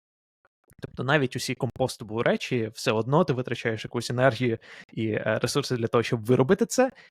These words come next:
І навіть якщо воно потім перероблюється назад або не перероблюється, розпадається на першопочаткові частини, все одно це, е,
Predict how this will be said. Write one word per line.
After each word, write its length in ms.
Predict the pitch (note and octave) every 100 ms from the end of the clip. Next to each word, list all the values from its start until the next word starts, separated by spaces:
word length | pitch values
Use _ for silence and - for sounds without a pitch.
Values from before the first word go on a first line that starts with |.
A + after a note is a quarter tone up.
| -
І 40 |
навіть 200 | A#2+ A2+
якщо 200 | B2 -
воно 140 | B2 A#2+
потім 340 | - B2 A#2 G#2+
перероблюється 680 | B2+ B2+ C3 A2+ G#2+ - G#2+
назад 280 | G#2+ B2 -
або 220 | A2+ B2
не 140 | G#2+
перероблюється, 840 | G#2 A2+ G#2 C3+ A#2 G#2+ - A2
розпадається 720 | G#2+ A#2+ - A#2+ A2+ G#2+ - A#2
на 100 | G#2+
першопочаткові 920 | - C3+ - B2+ - C3 - B2 A#2
частини, 580 | - - A3 A#3+ F#3 D#3+ _
все 200 | - -
одно 400 | A2 G#2+ D#3+ F#3+
це, 440 | E3+ - C3 A#2 B2 - - - _ _ _ _ _
е, 280 | - - -